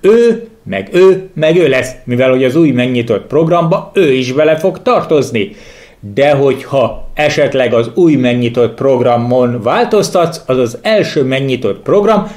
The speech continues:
meg arra az ablakra épülő, esetleg al ágakra nem lesz hatással ennek a megváltoztatása. Azaz mindig tudjuk, hogy melyik ághoz mi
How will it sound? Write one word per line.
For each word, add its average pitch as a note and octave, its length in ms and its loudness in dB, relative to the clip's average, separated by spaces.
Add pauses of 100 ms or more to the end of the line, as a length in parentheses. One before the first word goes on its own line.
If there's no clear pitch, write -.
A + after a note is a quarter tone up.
(160)
meg C#3+ 460 0
arra E3+ 720 2
az C#3 360 0
ablakra D3 960 2
épülő, D3+ 540 0
esetleg C3 580 -2 (100)
al C3 540 2 (140)
ágakra E3+ 840 -2 (160)
nem A3+ 280 -2
lesz A#2 240 -2
hatással E3 800 0
ennek D3+ 360 -2
a D#3 80 -2
megváltoztatása. C#3+ 1200 -2 (400)
Azaz C3 500 0
mindig A3 500 0
tudjuk, E3 460 0 (120)
hogy A2 360 0
melyik E3 640 2
ághoz D3+ 720 -2
mi D3 440 0